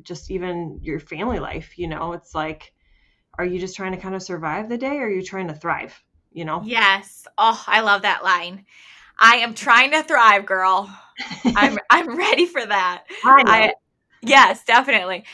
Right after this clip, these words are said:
Speaker 2: Okay. So my first strategy that I want us to, like,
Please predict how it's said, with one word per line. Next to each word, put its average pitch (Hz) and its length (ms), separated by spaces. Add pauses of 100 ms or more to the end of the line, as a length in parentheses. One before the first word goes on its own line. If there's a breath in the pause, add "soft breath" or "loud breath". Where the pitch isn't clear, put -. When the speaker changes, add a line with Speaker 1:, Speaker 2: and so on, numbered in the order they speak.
(140 loud breath)
Speaker 2:
Okay. - 320
So 262 480 (100)
my 233 340
first 349 320
strategy 220 560
that 208 160
I 196 120
want 196 400
us 202 360
to, 202 180
like, 185 280